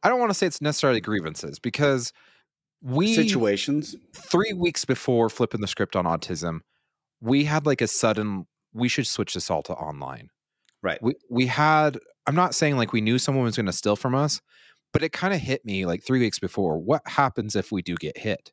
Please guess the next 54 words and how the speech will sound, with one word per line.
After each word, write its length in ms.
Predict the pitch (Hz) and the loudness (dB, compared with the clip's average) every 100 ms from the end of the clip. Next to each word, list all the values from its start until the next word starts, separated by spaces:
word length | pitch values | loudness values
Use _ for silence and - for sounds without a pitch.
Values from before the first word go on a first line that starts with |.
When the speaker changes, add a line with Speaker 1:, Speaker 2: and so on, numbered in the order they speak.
| - | -6
Speaker 2:
We 160 | 107 117 | 0 2
have 180 | 107 | 2
all 140 | 95 90 | 0 -2
these 220 | 85 80 | -4 -8
things 320 | 90 78 78 | -8 -8 -10
here, 240 | 60 57 - | -14 -16 -16
yeah. 120 | - - - | -16 -16 -6
Speaker 1:
Yes, 440 | 127 143 90 - | 0 0 0 -4
we 200 | 123 151 | 0 0
have 200 | 165 170 | 2 0
some 280 | - 135 113 | 2 -2 -2
pretty 320 | - 165 175 | 0 2 2
nice 340 | 147 131 123 - _ | 2 0 -2 -6 _
items 600 | 104 104 98 92 90 - _ _ _ _ | 0 2 2 -2 -4 -10 _ _ _ _
that 80 | 101 | 0
a 20 | 98 | 4
lot 180 | 120 151 | 4 2
of 60 | |
people 260 | 147 - 110 | -4 -6 -2
want, 400 | 90 85 82 - _ _ _ _ - | 0 0 -2 -8 _ _ _ _ -6
and 460 | 107 101 101 98 92 _ - | -2 2 2 0 -4 _ 0
I 80 | 110 | 2
would 160 | 110 | 2
hate 260 | 104 131 143 | 2 -2 -2
for 160 | - | 0
us 140 | 113 - | 0 0
to 80 | 98 | -2
auction 260 | 95 - | -2 -4
these 160 | 98 85 | -4 0
off 220 | 80 - | -2 -2
and 120 | 95 | -6
then 140 | 90 85 | -6 -4
them 160 | 85 | -4
disappear. 560 | 82 - - - - _ _ - | -4 -8 -8 -14 -16 _ _ -6
Speaker 2:
Yep. 200 | 107 - _ _ _ _ _ - | -6 -6 _ _ _ _ _ 0
Speaker 1:
And 320 | 120 117 110 _ _ _ _ _ _ - | 2 2 0 _ _ _ _ _ _ -6
when 180 | 113 117 | 0 4
I, 180 | 113 127 | 2 0
when 160 | 110 110 | -2 0
I 100 | 101 | 2
explained 480 | 98 - - 143 131 | 0 -4 0 0 4
it 80 | |
all 100 | 113 | 4
to 80 | 104 | 2
the 80 | 85 | -2
sponsors 440 | - 98 98 107 | -2 -2 -2 -4
that 180 | 110 95 | -2 0
way, 260 | 101 101 117 | 0 0 0
they 140 | 98 | -2
were 100 | 85 | -4
totally 280 | - 98 82 | -4 -4 -4
fine 260 | - 78 69 | -6 -10 -10
with 160 | - | -14
it. 80 | 52 | -18